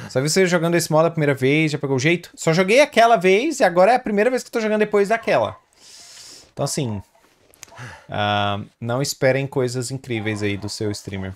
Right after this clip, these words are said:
Alex, boa noite, bem-vindo. Dark Walker entra nos prédios, chalés e afim, ele dá clipe em tudo, nada o para, e ele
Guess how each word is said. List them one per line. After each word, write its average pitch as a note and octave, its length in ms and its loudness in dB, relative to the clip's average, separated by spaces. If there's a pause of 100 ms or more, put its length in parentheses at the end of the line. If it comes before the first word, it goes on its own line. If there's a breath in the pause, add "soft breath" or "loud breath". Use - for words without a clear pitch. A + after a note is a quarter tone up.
(500 loud breath)
Alex, C4 360 2
boa F#3 140 4
noite, G#3+ 240 0
bem-vindo. F#3 560 -2 (960 loud breath)
Dark C#3 180 4
Walker E3+ 220 4
entra E3+ 160 0
nos D#3+ 160 -4
prédios, E3 320 2
chalés D3 280 4
e C#3+ 40 2
afim, E3 280 -4
ele F3+ 640 0
dá D3 200 2
clipe F#3+ 420 -2
em G#3 100 0
tudo, E3 440 -4 (480 loud breath)
nada F3 360 2
o G3+ 80 0
para, D3+ 560 2 (640)
e B2 100 -4
ele B2+ 960 0